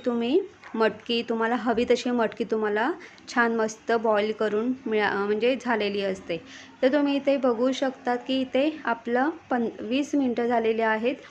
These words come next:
आणि इथे आपला हा जो यीस्ट आहे छान मस्त, अ, ॲक्टिव्ह झालेला आहे. अशा पद्धतीने स्पंज सहाय्याने छान मस्त व्यवस्थित मिक्स करून घ्यायचा आहे. आणि जर तुम्ही गव्हाच्या पिठापासून जर पाव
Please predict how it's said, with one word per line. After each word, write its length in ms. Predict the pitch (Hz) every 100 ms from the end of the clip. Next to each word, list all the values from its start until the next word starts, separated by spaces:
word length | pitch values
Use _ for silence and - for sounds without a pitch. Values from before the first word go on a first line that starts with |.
| - - - -
आणि 420 | 214 226 233 233
इथे 240 | - 226 240
आपला 360 | 233 233 233
हा 220 | 233 233
जो 120 | 220 262
यीस्ट 500 | - 240 233 - 233
आहे 280 | 220 220 247 -
छान 200 | 240 240
मस्त, 420 | 226 220 - 226 285 - - - -
अ, 40 | 208 214 220
ॲक्टिव्ह 460 | 226 - - 240 233
झालेला 380 | 254 226 226
आहे. 240 | 220 220 226
अशा 280 | 240 233 277
पद्धतीने 640 | 285 285 262 269 269 269
स्पंज 360 | 269 285 254 254
सहाय्याने 380 | 262 254 254 262
छान 200 | 269 254
मस्त 260 | 254 240 269
व्यवस्थित 520 | 247 220 226 226 262 262
मिक्स 320 | 226 240 -
करून 340 | - 240 214 214
घ्यायचा 380 | 226 208 208 208
आहे. 300 | 202 202 220 - - - -
आणि 500 | 220 226 240 240 233
जर 160 | 247 254
तुम्ही 380 | 262 254 240 247
गव्हाच्या 640 | 214 220 214 233 233 247
पिठापासून 840 | 247 240 214 220 226 220 220 233 220
जर 100 | 226
पाव 420 | 226 226 214 220